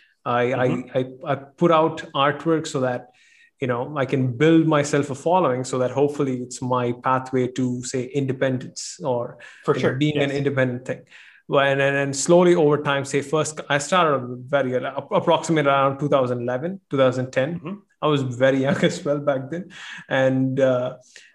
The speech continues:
Speaker 1: and I, I, I really lacked those fundamentals because one, I didn't go to an art school, and two,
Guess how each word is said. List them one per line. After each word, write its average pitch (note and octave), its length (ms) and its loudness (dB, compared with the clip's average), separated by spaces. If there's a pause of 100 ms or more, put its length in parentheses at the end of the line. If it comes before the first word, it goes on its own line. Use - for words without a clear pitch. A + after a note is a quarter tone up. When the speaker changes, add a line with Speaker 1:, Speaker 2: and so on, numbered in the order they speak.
(120)
Speaker 1:
and C3 220 0
I, C3+ 160 0
I, D#3 160 0 (280)
I C#3 120 2 (280)
really D#3+ 500 2
lacked C#3 440 -2 (440)
those D3 340 0
fundamentals C3+ 800 -2 (200)
because F3 280 4
one, D#3 580 2 (120)
I C3+ 80 2
didn't C3 160 0
go B2+ 120 0
to C3+ 140 -4
an A#2+ 80 -8
art A2 200 -14
school, E3+ 360 -10 (320)
and B2+ 320 -2
two, F#3 580 2